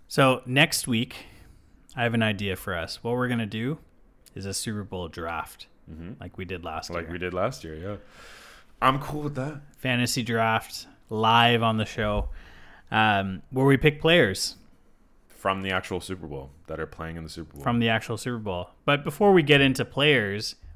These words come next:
Speaker 1: who do you think, your early prediction, who do you think's gonna win this game and by how many points?
Speaker 2: I like that I'm going first here, so I'm not just piggybacking off of what you're, what you're
Speaker 1: We can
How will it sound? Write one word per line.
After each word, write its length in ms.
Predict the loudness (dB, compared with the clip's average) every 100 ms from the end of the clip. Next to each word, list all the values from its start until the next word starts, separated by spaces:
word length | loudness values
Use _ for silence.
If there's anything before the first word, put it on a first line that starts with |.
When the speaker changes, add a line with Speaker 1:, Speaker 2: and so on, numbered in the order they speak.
| -20 -6
Speaker 1:
who 120 | -4
do 60 | -2
you 120 | -2 0
think, 440 | 4 4 2 -6 -8
your 260 | -4 -2
early 800 | 8 12 12 12 10 8 4 0 _ -20 _ _ _ -20 0
prediction, 720 | 2 2 0 0 0 0 -4 -10 _ -20 _
who 100 | 0 2
do 60 |
you 60 | 4
think's 180 | 2 2
gonna 140 | 4
win 120 | 4
this 140 | 2 2
game 200 | 2 2
and 120 | 2
by 140 | 2 2
how 140 | 0
many 200 | -2 -4
points? 500 | -6 -10 -10 -14 -14 _ -20 -20 -20 -20 -20 _ _ _ _ -20 _ _ -20 _ _
Speaker 2:
I 100 | 4
like 200 | 6 2
that 100 | 2
I'm 120 | 0
going 200 | -2 -6 -8
first 360 | -14 -14 -16
here, 340 | -16 -14 -16 -16
so 160 | -8 -6
I'm 120 | -4
not 180 | -6 -6
just 400 | -8 -8 -12 -12
piggybacking 640 | -10 -8 -6 -6 -8 -12
off 140 | -12 -14
of 100 | -10
what 220 | -10 -8
you're, 220 | -8 -10
what 200 | -10 -10
you're 200 | -10 -10
Speaker 1:
We 60 |
can 40 | -6